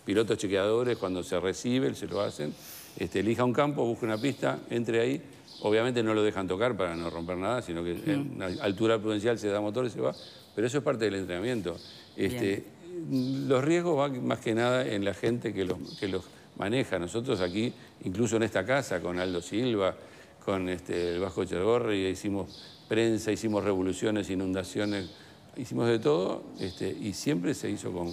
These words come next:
Speaker 1: con seguridad y con, este, preguntarle a los muchachos de prensa, este, que siempre llegaron bien.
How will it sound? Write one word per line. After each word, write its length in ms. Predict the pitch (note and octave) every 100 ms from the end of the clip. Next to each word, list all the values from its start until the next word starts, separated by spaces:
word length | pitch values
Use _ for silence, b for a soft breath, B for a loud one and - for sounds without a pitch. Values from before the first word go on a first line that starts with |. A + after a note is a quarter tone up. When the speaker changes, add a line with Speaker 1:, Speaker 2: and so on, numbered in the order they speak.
| -
Speaker 1:
con 180 | - F2
seguridad 680 | E2 F2 F2+ F#2 A#2 C3 C#3
y 100 | G#2
con, 340 | F#2 F2 E2+ - B B B -
este, 460 | E2+ - G#1 - - -
preguntarle 400 | F2+ F2 A#2+ G2
a 40 |
los 80 | E2+
muchachos 400 | F2+ F2+ G2+ -
de 120 | C3+
prensa, 460 | G2 B2 C3 C#3+ G#2+ C3+ B A#2+
este, 280 | A2 G2+
que 100 | F#2+
siempre 300 | - A#2 A2
llegaron 280 | G#2 G2+ G2
bien. 380 | A#2+ B2 E3+